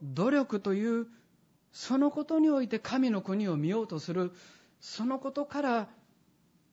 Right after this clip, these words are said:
神様の恵みによって見させていただく。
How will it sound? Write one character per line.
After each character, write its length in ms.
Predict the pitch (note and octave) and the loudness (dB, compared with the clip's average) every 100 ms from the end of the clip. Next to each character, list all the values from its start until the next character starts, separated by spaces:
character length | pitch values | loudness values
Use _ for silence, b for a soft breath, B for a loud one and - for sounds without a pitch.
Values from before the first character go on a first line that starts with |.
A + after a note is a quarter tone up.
| _ _ - | _ _ -10
神 360 | - E4+ E4+ | -2 4 4
様 280 | - A#3+ A3 | 2 -6 -2
の 80 | F3+ | 2
恵 200 | F3 A3+ C#4+ | 2 4 4
み 140 | E4+ | 6
に 80 | E4 | 6
よ 120 | A3 | 6
っ 20 | |
て 360 | D3 - A#3 C#3 b b b b b _ _ | 4 4 4 4 b b b b b _ _
見 140 | E3+ | 2
さ 180 | G3+ D#4 | 4 4
せ 160 | D#4 F4 | 4 2
て 160 | C4 | 2
い 80 | G3 | 0
た 100 | A3+ | -2
だ 140 | A#3+ A#3+ | -6 -8
く。 300 | B3+ A#3+ | -8 -10